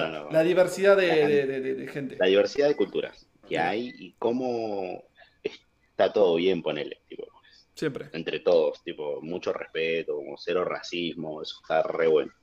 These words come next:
Speaker 2: Em, como te dije la otra vez, hay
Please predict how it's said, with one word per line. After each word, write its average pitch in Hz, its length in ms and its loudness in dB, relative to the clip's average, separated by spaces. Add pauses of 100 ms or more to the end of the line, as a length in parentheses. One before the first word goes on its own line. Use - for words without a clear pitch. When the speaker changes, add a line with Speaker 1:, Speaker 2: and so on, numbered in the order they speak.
(880)
Speaker 2:
Em, 73 440 2 (360)
como 69 220 -4
te 71 80 0
dije 73 140 -2
la 76 80 4
otra 76 140 4
vez, 50 180 -4 (280)
hay 73 240 -4